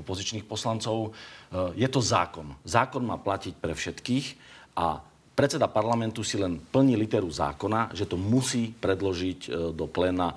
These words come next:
parlamentu, ináč tento zákon prijali, a respektíve novelizáciu schválili, e, predložili pán poslanec Lipšic s pánom poslancom Deblavy, ktorý tam dal, e, vlastne, e, túto klauzulu, že pri opakovanom porušení musí poslanec,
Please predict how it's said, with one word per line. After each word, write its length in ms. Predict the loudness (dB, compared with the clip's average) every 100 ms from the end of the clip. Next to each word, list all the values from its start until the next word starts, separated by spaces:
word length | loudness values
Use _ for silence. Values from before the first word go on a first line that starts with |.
| -6
parlamentu, 560 | 0 2 2 0 -2 0
ináč 240 | 0 -2
tento 240 | -4 -6 -2
zákon 320 | -2 -2 -6
prijali, 400 | -2 0 0 -2 -8 -20 -14 -8
a 260 | -4 -4
respektíve 480 | -4 -6 -8 -4 -2
novelizáciu 640 | -2 -2 -2 -2 -2 -6
schválili, 520 | -6 -2 -2 -2 -2 -2 -2
e, 240 | -4 -4
predložili 480 | -2 -2 -2 -4 -6
pán 240 | -6 -6
poslanec 320 | -6 -8 -8 -6
Lipšic 320 | -6 -8 -8
s 80 | -6
pánom 240 | -6 -6
poslancom 480 | -8 -8 -6 -6 -6 -12
Deblavy, 480 | -2 0 4 4 4
ktorý 240 | -8 -8 -4
tam 160 | -2
dal, 160 | 0 0
e, 120 | -2 -4 -2
vlastne, 480 | -2 -2 -2 -4 -4
e, 560 | -14 -16 -8 -4 -4
túto 320 | -2 -2 -2 6
klauzulu, 480 | 6 6 2 0
že 400 | 0 -2 -2 -2 -6 -20 -20 _
pri 160 | -6 -6
opakovanom 560 | 0 0 2 0 0 -4
porušení 400 | -4 -4 -4 -4
musí 240 | -6 -6
poslanec, 480 | -8 -4 -4 -4